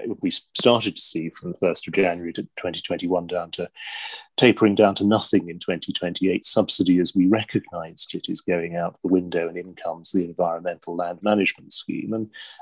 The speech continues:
my sense is that the sort of the markets for, for, for carbon and for, you know, for making good use of green space,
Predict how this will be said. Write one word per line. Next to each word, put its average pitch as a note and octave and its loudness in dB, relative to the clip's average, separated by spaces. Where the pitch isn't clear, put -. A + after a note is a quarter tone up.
my A2 6
sense C#3 4
is F2 4
that - -2
the - -12
sort F#2 2
of F2 -10
the G2 2
markets G#2 0
for, F#2 0
for, G2 2
for G#2+ 0
carbon A#2 -2
and F2+ -4
for, F2+ 0
you G2 2
know, F#2 -2
for G#2+ 4
making G2+ 4
good G2+ 6
use G2 4
of E2+ -2
green A2+ 4
space, - -4